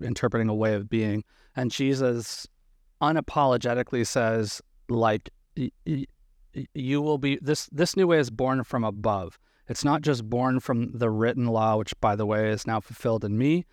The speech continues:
Matthew chapter five. In order to follow this way, you have to be born again. Um, the early Israelites and Jewish people were people who were called born of the covenant or born of the word, born of the Torah.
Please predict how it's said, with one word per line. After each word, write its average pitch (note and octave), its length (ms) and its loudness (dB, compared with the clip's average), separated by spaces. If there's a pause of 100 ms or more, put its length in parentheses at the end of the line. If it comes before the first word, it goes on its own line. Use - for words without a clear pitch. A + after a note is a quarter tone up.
(220)
Matthew A2+ 240 -6
chapter A2+ 320 -2
five. A#2+ 440 -2 (840)
In D3 140 0
order D#3 360 2
to C3 640 0
follow D3 460 2
this C3 180 -2
way, B2 120 2
you A#2+ 200 0
have - 420 -4
to D3 100 0
be B2 140 0
born A2 580 -2 (400)
again. G#2 600 -2
Um, A#2 440 0
the A#2 540 -2 (220)
early D3+ 420 2
Israelites B2 680 0
and A2+ 100 -4
Jewish A#2+ 260 -2
people A2 440 0
were A2 180 0
people C3 320 0
who B2 140 2
were A#2 100 0
called G#2+ 400 -2
born B2 280 2
of A2+ 160 2
the A2 120 0
covenant G2+ 480 -4
or A2 80 -4
born C3 260 2
of A#2+ 40 2
the A#2 80 2
word, G2 300 -2 (100)
born B2+ 180 0
of A#2 60 2
the A2 80 0
Torah. G2+ 360 -2